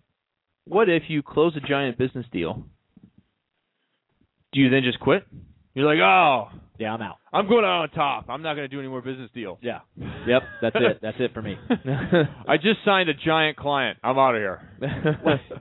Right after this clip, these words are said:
Speaker 1: It makes no sense in the rest of life.
Speaker 2: I say, you know, when all these football players or basketball players, whatever, even boxers, boxers are a little bit more scary, but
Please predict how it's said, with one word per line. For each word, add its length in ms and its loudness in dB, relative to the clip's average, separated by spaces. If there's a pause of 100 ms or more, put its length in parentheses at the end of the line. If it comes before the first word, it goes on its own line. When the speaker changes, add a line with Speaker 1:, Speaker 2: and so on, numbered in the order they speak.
(320)
Speaker 1:
It 180 0
makes 260 -2
no 200 4 (120)
sense 240 0
in 80 -16
the 80 -4
rest 240 -4
of 100 -10
life. 260 -4 (300)
Speaker 2:
I 140 4 (140)
say, 540 2 (1040)
you 60 -8
know, 100 -2
when 100 -4
all 120 4
these 120 0 (340)
football 260 -4
players 540 -6 (120)
or 420 -10
basketball 300 -2
players, 220 0
whatever, 500 2 (180)
even 220 2
boxers, 500 2
boxers 280 2
are 20 -4
a 40 -4
little 160 0
bit 120 -4
more 140 -10
scary, 320 0
but 160 2